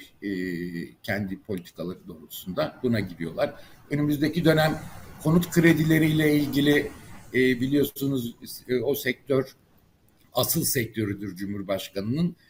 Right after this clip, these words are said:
Konut kredileriyle ilgili bankaları krediye zorlarlarsa, ucuz krediye kimse şaşırmasın. Daha önceden de, e, yaşadığımız gibi. E, yani Nisan'a kadar, e, çok uzun sürecek bir seçim ekonomisinden söz ediyoruz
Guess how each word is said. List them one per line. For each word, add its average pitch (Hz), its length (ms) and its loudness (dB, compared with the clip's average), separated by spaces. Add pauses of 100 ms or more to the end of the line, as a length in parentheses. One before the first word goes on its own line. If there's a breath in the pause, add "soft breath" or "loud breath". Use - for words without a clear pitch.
(200 soft breath)
Konut 147 300 -4
kredileriyle 139 720 2
ilgili 127 440 0
bankaları 135 680 2 (140)
krediye 123 420 2
zorlarlarsa, 127 840 2
ucuz 117 360 -4
krediye 120 560 0 (420)
kimse 135 360 -2
şaşırmasın. 127 720 -4 (340)
Daha 127 200 6
önceden 104 520 0
de, 139 280 -2 (320 soft breath)
e, 113 140 -2
yaşadığımız 113 1200 0
gibi. 110 360 0 (420 soft breath)
E, 113 80 2 (400)
yani 120 420 4
Nisan'a 131 500 0
kadar, 139 480 0 (520 soft breath)
e, 101 260 -2
çok 160 260 -4
uzun 123 220 -4
sürecek 120 580 -4
bir 127 100 -2
seçim 117 440 -8
ekonomisinden 98 760 -8
söz 90 320 -10
ediyoruz 90 600 -6